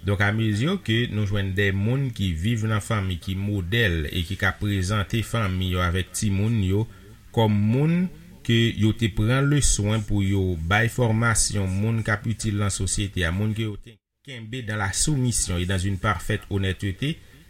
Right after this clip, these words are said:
Donk, sa, se bon bagay ke yo ye pou, euh, nou souliye. E, e, e fanmi sa, yo idantifye yo kòm sèvant e sèvitè di Senyè.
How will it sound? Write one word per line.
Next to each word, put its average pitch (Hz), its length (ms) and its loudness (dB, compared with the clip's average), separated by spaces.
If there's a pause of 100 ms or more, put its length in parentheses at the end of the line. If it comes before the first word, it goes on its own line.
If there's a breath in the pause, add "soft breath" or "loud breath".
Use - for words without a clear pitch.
Donk, 107 160 2
sa, 104 240 0
se 98 160 -2
bon 95 160 0
bagay 90 400 0
ke 87 160 -2
yo 87 160 0
ye 98 160 -2
pou, 90 320 -2 (560 loud breath)
euh, 90 400 0
nou 92 160 0
souliye. 90 560 0 (380 loud breath)
E, 104 80 0
e, 107 540 0
e - 20 0
fanmi 113 400 2
sa, 104 300 2 (100)
yo 101 160 2
idantifye 95 720 -2
yo 107 140 0 (100)
kòm 104 480 -2
sèvant 120 640 0 (100)
e 95 80 0
sèvitè 95 680 2 (360)
di 90 160 -2
Senyè. 80 380 -2